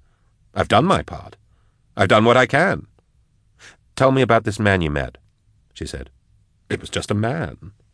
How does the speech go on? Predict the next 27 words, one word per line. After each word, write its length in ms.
out 200
for 100
a 40
walk." 440
"And 100
he 100
vanished?" 500
"No, 180
of 100
course 220
he 80
didn't. 420
He 80
must 140
have 100
walked 340
off. 400
It 120
was 120
nothing." 400
"What 140
did 120
you 60
talk 300
about?" 280
she 160
asked. 340